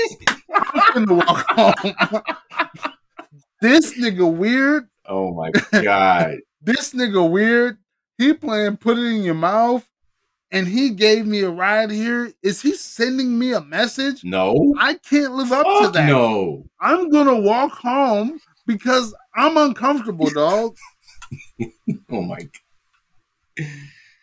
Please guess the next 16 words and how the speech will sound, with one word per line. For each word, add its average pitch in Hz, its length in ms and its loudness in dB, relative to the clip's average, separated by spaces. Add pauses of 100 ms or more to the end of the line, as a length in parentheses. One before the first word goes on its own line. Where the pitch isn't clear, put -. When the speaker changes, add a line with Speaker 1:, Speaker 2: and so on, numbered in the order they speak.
(580)
Speaker 2:
Oh, 101 560 2
Speaker 1:
And 98 180 2
as - 180 0
soon 285 180 4
as 269 120 2
Speaker 2:
man. 269 140 -2
Speaker 1:
I'm 277 60 0
about 247 360 -2
to 233 120 -8
get 196 240 -4
out 233 240 0
the 226 140 -6
car, 220 540 0
I 247 240 2
look 226 480 -2
left, 226 400 0